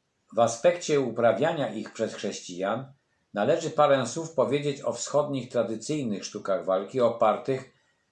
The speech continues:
na uniwersalnych wartościach moralnych, takich jak pokora, uprzejmość, szacunek, grzeczność czy pracowitość.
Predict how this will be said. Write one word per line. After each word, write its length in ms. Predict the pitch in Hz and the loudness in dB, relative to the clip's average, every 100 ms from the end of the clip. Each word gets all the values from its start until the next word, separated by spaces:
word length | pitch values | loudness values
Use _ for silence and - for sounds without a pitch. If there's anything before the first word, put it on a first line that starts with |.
| - | -8
na 140 | 160 | -4
uniwersalnych 880 | 180 196 190 175 156 135 107 95 85 | -2 0 4 4 4 4 4 2 -4
wartościach 840 | 85 82 90 80 - 110 110 - _ _ _ - | -4 -4 -6 -10 -2 -2 -2 -6 _ _ _ -4
moralnych, 440 | 104 107 131 131 | 0 2 0 0
takich 300 | 113 117 101 | -2 -4 -2
jak 240 | 95 - | -2 -2
pokora, 480 | - - 123 151 147 | -4 -4 2 4 4
uprzejmość, 680 | 104 - - 123 143 131 - | 2 0 0 0 0 -2 -2
szacunek, 560 | 101 87 135 143 110 85 | -4 -4 -6 -4 -4 -4
grzeczność 640 | 107 117 - 135 131 - _ _ _ - | -4 -4 -4 -6 -6 -14 _ _ _ -6
czy 140 | 135 | -4
pracowitość. 960 | 135 135 170 165 185 - - - - | 0 0 0 -4 -4 -10 -16 -20 -20